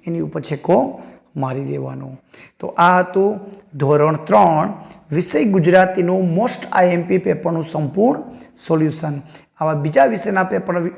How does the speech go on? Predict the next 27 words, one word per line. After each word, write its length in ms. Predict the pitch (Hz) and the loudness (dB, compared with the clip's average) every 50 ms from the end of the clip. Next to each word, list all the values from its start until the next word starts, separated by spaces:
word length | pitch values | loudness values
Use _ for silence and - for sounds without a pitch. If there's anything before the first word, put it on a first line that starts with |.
| - - | -8 -4
વીડિયો 240 | 160 151 151 165 170 | -2 0 2 2 2
મેળવવા 320 | 165 165 165 160 165 170 165 | 2 4 4 4 4 4 4
માટે 300 | 160 160 156 160 170 170 | 2 0 -2 -2 -2 -2
અમારી 240 | 160 156 156 151 | 0 -2 -2 -2
ચેનલને 340 | 151 - 160 160 165 165 156 | -2 -4 -4 -4 -4 -4 -6
સબસ્ક્રાઇબ 460 | 147 - - 151 147 - - 190 180 | -6 -6 -8 -10 -8 -4 0 0 0
કરો, 320 | 180 - 190 185 196 208 202 - - - - - - - | 2 0 0 2 2 0 0 -2 -10 -16 -18 -16 -8 -4
બાજુમાં 420 | - 208 208 190 262 254 233 220 | -2 0 0 0 -2 -2 0 0
આપેલું 360 | 196 190 - - 190 190 175 170 | 0 0 0 0 0 2 2 4
બેલ 180 | 175 175 175 | 4 4 4
આઇકન 260 | 170 170 - 170 165 | 2 0 0 -2 -2
દબાવો, 280 | 160 165 160 165 165 165 | 0 2 4 4 4 2
જેથી 320 | 147 139 165 160 165 185 | 0 -2 -6 -4 -4 -4
કરીને 300 | 170 - 165 160 165 160 | -2 0 0 0 0 -2
તમને 240 | 151 156 151 156 151 | -4 -4 -2 -2 0
બધા 600 | 151 151 151 139 - - - 160 160 190 233 262 | 0 0 -2 -4 -4 -6 -4 0 2 4 6 6
જ 100 | 254 247 | 6 4
વિષયના 540 | 254 220 208 - - 202 190 190 196 - - - - - - - - - - - 156 | 2 0 -2 0 0 0 2 4 2 2 0 -2 -10 -16 -16 -20 -20 -16 -8 -4 -4
most 280 | 185 196 - - - | -2 -2 -4 0 2
આઈ 160 | - 185 190 | 4 4 4
એમ 60 | 185 170 | 4 2
પી 140 | 190 190 | 0 -2
પેપરના 420 | 180 180 180 160 156 170 165 165 165 | 0 0 0 -2 0 0 0 2 2
વીડિયો 280 | 156 156 147 156 156 | 2 2 0 0 -2
તમને 240 | 156 165 160 156 160 | -2 -2 -4 -2 -2
મળતા 560 | 165 160 147 135 139 - - 185 214 254 269 269 - - - - - - _ _ - | -2 -2 -4 -4 -4 -2 2 2 4 2 2 -2 -10 -14 -18 -20 -20 -20 _ _ -10
રહે. 440 | 160 151 160 131 131 143 151 131 - | -6 -6 -4 -4 -6 -6 -8 -10 -14